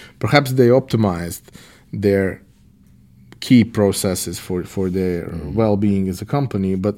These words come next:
Speaker 1: everything else, any kind of change, it doesn't have to be a change in the product, any kind of
Speaker 2: Mm.
Speaker 1: change, they are extremely slow about it because it's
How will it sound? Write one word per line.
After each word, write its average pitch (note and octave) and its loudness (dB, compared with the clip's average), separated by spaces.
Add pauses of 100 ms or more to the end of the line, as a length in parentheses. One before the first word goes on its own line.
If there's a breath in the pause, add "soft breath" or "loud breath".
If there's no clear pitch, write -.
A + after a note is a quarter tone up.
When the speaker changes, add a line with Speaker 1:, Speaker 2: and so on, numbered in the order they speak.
Speaker 1:
everything D3+ 2
else, A#2+ 2
any C#3 2
kind A#2 0
of G#2 -2 (240)
change, A2+ -2 (340)
it G#2 0
doesn't G#2+ -2
have G#2+ -2
to A2 -4
be G#2+ 0
a G2 -2
change G#2 0
in F#2+ -4
the G2 -4
product, B2+ 2
any D#3+ 4
kind E2+ -8
of F2 -6
Speaker 2:
Mm. D#2+ -8
Speaker 1:
change, F#2+ -6 (320 loud breath)
they A#2+ 0
are - -6 (100)
extremely G#2+ 0 (380 loud breath)
slow A2+ 2
about G#2 0
it G#2 -6
because G#2+ 0
it's G#2 -6